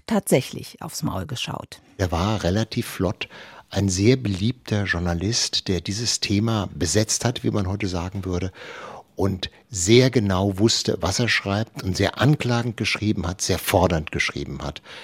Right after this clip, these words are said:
Speaker 2: Und damit war er eine fast einsame Stimme in seiner Zeit.
Speaker 1: Wer genug hatte vom Fassadenkitsch und der doppelbödigen Moral der wilhelminischen Zeit,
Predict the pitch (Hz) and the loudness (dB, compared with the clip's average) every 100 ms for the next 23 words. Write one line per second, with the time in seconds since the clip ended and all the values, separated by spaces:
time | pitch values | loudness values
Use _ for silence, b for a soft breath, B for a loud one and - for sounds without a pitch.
0 | B B - 90 87 - 90 101 - 98 | B B -2 0 -2 2 2 2 2 0
1 | 92 101 92 - - 90 85 - - - | 2 0 -2 -6 -4 -4 -4 2 2 2
2 | - 104 117 101 98 107 - 101 87 71 | -2 0 2 2 0 0 -2 -4 -4 -6
3 | - 60 - - - - - _ _ _ | -8 -10 -10 -10 -10 -14 -20 _ _ _
4 | - 202 196 202 220 247 175 151 - 139 | 0 4 6 8 8 8 2 -2 -2 -2
5 | 139 123 - 117 - 135 151 135 - 123 | 0 0 0 -2 0 0 2 2 2 0
6 | - - - 131 139 160 160 156 151 147 | 0 0 0 0 2 2 2 0 2 2
7 | 139 156 147 143 151 175 170 139 143 165 | 2 4 4 4 4 4 4 2 0 2
8 | 147 151 165 143 - - - 139 147 | 4 4 4 2 0 -2 0 0 -2